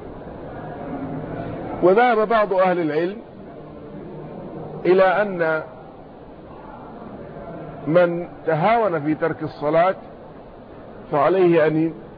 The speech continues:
يبادر إلى التوبة، وأن يكثر من النوافل، وأن يكثر من فعل الخير، عسى الله سبحانه وتعالى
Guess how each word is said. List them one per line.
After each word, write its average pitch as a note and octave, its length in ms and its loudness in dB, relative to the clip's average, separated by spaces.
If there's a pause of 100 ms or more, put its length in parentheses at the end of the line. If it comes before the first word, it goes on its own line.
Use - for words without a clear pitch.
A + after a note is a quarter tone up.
(460)
يبادر D#3 500 4
إلى C#3+ 160 -2
التوبة، G#3 500 2 (880)
وأن C3+ 260 4
يكثر E3+ 360 4
من C#3+ 160 2
النوافل، F3 600 4 (800)
وأن C#3+ 260 4
يكثر E3+ 380 2
من D#3+ 340 2 (160)
فعل D3 220 2
الخير، G3+ 480 2 (920)
عسى D3+ 220 2
الله D3 380 4
سبحانه C3 580 -2
وتعالى B2+ 540 0